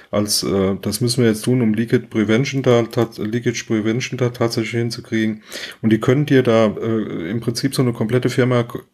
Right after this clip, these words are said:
einfach lahmlegen, ne? Nehmen wir mal so ein Beispiel. Eine große Firma setzt halt, ähm, äh, irgendeine Software ein von einem, von einem großen Hersteller,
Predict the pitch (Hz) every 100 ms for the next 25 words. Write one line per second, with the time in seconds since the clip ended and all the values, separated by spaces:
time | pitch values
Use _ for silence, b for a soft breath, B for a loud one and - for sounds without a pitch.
0 | - 120 120 110 110 - 98 107 85 78
1 | 78 117 123 131 123 110 107 101 98 113
2 | - 127 123 B B B - 107 113 123
3 | 117 120 127 120 117 107 - 117 117 113
4 | - B B B - 101 101 101 107 101
5 | - - 71 95 95 - 117 117 104 107
6 | - 123 104 117 117 113 104 95 - -
7 | 104 104 104 - 113 113 101 104 120 120
8 | 117 110 107